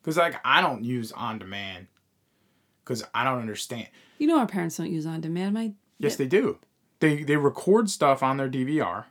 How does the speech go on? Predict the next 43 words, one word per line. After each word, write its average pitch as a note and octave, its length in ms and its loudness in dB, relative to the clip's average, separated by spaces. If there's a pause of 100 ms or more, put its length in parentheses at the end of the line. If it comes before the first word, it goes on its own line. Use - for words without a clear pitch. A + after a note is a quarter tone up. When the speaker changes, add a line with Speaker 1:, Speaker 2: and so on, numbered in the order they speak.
(120)
Speaker 2:
That's B3 260 -2
what G3+ 120 -4
they E3+ 120 -4
do. F3 400 -2
Speaker 1:
Or E3+ 160 10
they D#3+ 120 8
do D3 160 2
on C#3+ 160 4
demand D3 340 0
because B2+ 220 -2
they B2+ 100 0
know C3+ 180 2
that A#2+ 160 -2
they A#2+ 140 -2
can A2 220 -8
get B2 220 0
it G#2+ 240 -6
after A2+ 340 -2
it's G#2+ 100 -8
played. - 460 -4
Speaker 2:
Okay, G#3+ 100 2
maybe F#3+ 240 2
your F#3+ 220 2
parents. - 480 -8
My G3+ 200 2
parents F3+ 640 -4 (540)
do F#3 120 2
not E3+ 200 4
do D#3 120 -4
on D#3+ 160 -6
demand. - 300 -12
They F3+ 140 0
just E3 200 -4
record G#3 460 -2
things A3+ 320 -4
or F3 160 0
they D#3+ 160 -2
watch D#3+ 280 -2
it G3 40 -2
when F3+ 140 -2
it's F3 100 -6
on. - 280 -10 (300)
Speaker 1:
Okay. D3 260 0